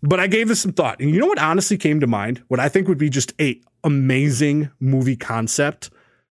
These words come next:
was Diablo. If you guys aren't familiar, Diablo's, uh, a game made by the same company that makes World of Warcraft, that makes StarCraft. It is a very dark, uh,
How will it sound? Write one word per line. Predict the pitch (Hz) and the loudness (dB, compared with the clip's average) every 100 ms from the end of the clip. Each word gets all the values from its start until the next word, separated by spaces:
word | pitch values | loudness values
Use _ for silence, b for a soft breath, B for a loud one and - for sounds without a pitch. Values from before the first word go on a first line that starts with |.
| _ _ - | _ _ -2
was | 139 135 117 104 | 0 0 -2 -6
Diablo. | 131 135 127 107 101 - - - _ _ _ _ _ _ _ - | -4 0 0 0 -4 -10 -16 -20 _ _ _ _ _ _ _ -4
If | 139 | 0
you | |
guys | 175 156 | 0 2
aren't | 156 151 | 2 2
familiar, | 151 143 135 139 131 | 2 2 2 2 0
Diablo's, | 110 139 139 151 151 127 123 | 0 0 2 2 2 0 0
uh, | 135 123 117 | 0 0 -2
a | 120 113 | -4 -4
game | 110 127 135 135 135 | -2 0 0 0 -2
made | 131 123 123 123 117 B B - | 0 2 2 0 -2 B B -2
by | 123 | 0
the | 117 | 2
same | - 143 143 - | 2 2 0 -4
company | - 147 127 131 123 123 | -2 0 2 2 2 0
that | 127 123 127 | 0 -2 0
makes | 120 120 - | 0 -2 -6
World | 123 120 131 120 | -4 0 0 -2
of | 120 107 | -6 -2
Warcraft, | 120 131 143 135 120 | 0 0 0 0 -2
that | 110 | -4
makes | 110 101 - b - | -4 -6 -12 b -10
StarCraft. | - - 131 127 135 123 120 - B - | -4 0 0 2 0 0 -2 -8 B -2
It | |
is | 131 | 0
a | 131 | 2
very | 135 139 117 - 120 104 - | 2 0 -2 -6 -12 -12 -2
dark, | 147 131 131 - - _ - | 0 2 0 -4 -14 _ -6
uh, | 123 98 | -4 -4